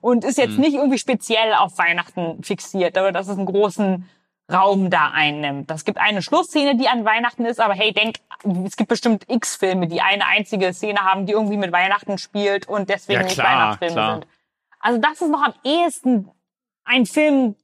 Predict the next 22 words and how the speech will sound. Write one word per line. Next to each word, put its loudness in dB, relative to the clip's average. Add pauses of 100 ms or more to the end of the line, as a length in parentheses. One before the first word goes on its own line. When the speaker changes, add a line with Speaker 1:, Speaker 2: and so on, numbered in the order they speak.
Speaker 1:
der 2
mir 0
da -2 (100)
einfällt, 0
der 0
in -2
diese, 0 (160)
diese 2
Richtung -2
deutlich 0
Weihnachtsfilm -2
geht, 0 (400)
aber 2
eben, 0 (220)
ähm, -2 (920)
kein -6
richtiges -4
Weihnachtssetting -4
im -6
klassischen -2
Sinne -2
hat. -12